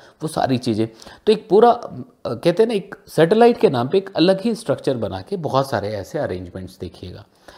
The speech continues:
फिर बीच में अगर किसी को बाहर को प्रोजेक्ट कर दिया तो क्या हो जाएगा, ये तो हो गई। फिर सैटेलाइट के अंदर देखिएगा,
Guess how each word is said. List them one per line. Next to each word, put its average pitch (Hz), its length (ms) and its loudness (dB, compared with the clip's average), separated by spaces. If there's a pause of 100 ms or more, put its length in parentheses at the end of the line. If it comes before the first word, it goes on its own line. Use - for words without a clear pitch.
(140)
फिर 170 100 8
बीच 113 240 0
में 110 100 -4
अगर 101 140 -2
किसी 98 240 -8
को 101 120 -4
बाहर 92 300 -4
को 98 120 -10
प्रोजेक्ट 92 360 -6
कर 92 100 -4
दिया 92 200 -2
तो - 240 2
क्या 120 160 2
हो 90 160 -2
जाएगा, 90 340 -6 (600)
ये 120 100 2
तो 135 120 0
हो 139 80 -4
गई। 151 160 -8
फिर 233 200 0
सैटेलाइट 143 500 -4
के - 100 -8
अंदर 113 360 -6
देखिएगा, 95 540 -12